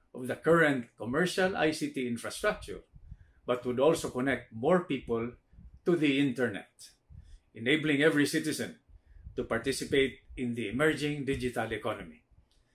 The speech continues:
This is our vision for our country, to be interconnected and united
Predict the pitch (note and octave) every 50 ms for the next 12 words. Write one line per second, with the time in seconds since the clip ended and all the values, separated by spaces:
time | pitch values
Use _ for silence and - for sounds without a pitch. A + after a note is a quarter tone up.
0 | _ - - - - C3 D#3+ F3 E3+ - - - - - - C#3 B2+ - A#2+ A#2
1 | A#2 G#2+ A2 D3 C3 - - C3+ A#2+ A#2+ A#2 A2+ - B2+ A#2+ B2+ B2+ B2 A#2+ A#2
2 | - A#2+ A#2 G2 - - D#2 - _ _ _ _ _ _ _ _ _ _ _ _
3 | _ _ - A2+ A2+ C3 B2+ A#2+ B2 A#2+ - A#2 A2 - - G#2+ A2+ D#3+ E3 E3
4 | - - F#3 F#3+ F3+ E3 - - - - F3+ F#3 F#3 F#3 F#3 F3 D3 - - E2+